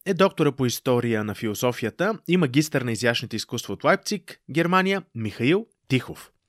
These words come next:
За краткото си пребиваване в София след завръщането си в родината, той вече изградил реноме на справедлив театрален критик и рецензиент. Работата на доктор Михаил Тихов в Народния театър го среща с много от интелектуалците в столицата.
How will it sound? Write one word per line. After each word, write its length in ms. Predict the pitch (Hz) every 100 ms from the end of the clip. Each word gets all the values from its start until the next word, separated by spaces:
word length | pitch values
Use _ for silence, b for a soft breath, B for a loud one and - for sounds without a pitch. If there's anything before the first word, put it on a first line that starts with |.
| _ B -
За 120 | 123
краткото 380 | 165 196 202 -
си 120 | 156
пребиваване 520 | 135 123 120 170 165
в 140 | 123 -
София 360 | 165 170 147
след 220 | 127 151
завръщането 480 | 139 131 156 143 123
си 120 | -
в 100 | 113
родината, 400 | 110 107 190 214
той 180 | 156 151
вече 260 | 147 156 170
изградил 440 | 139 117 107 156
реноме 480 | 160 117 104 110 170
на 240 | 175 127 110
справедлив 560 | - 113 104 113 190
театрален 460 | - 104 - 123 120
критик 360 | - 95 202 - -
и 180 | 196 -
рецензиент. 600 | 110 - 98 95 101 82 _ _ _ _ _ _ _ -
Работата 440 | 139 220 254 -
на 80 | 190
доктор 280 | 160 202 170
Михаил 320 | 156 - 180
Тихов 420 | 196 190 - 139
в 40 | -
Народния 360 | 123 147 139
театър 320 | 117 127 135 202
го 100 | 165
среща 320 | 160 175 175
с 80 | 147
много 220 | 156 165
от 120 | 156
интелектуалците 720 | 147 123 113 - 135 - -
в 40 | 135
столицата. 540 | 123 113 101 98 -